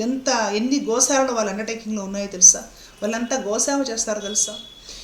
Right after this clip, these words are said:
అతి పెద్ద పాడి పరిశ్రమ ఎక్కడుంది భారతదేశంలో? గుజరాత్ ఆనంద్లో ఉంది. ఈ అమూల్ డైరీ పుట్టింది కూడా గుజరాత్ ఆనంద్లోనే.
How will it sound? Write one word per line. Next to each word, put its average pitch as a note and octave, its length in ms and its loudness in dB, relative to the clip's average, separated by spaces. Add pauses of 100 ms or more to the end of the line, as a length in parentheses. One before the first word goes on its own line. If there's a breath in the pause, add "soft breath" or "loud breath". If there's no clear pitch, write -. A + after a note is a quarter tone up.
(120)
అతి A#3 160 2
పెద్ద A3 320 -2
పాడి C4 300 4
పరిశ్రమ C4+ 440 2
ఎక్కడుంది B3 380 -2
భారతదేశంలో? A#3 840 -4 (400 loud breath)
గుజరాత్ A3+ 480 0
ఆనంద్లో G#3+ 560 -2
ఉంది. F3 360 -12
ఈ G3 40 -2
అమూల్ A#3 300 2
డైరీ A#3 280 2
పుట్టింది G3+ 360 -4
కూడా G#3+ 200 -2
గుజరాత్ G3+ 460 -4
ఆనంద్లోనే. F#3 880 -4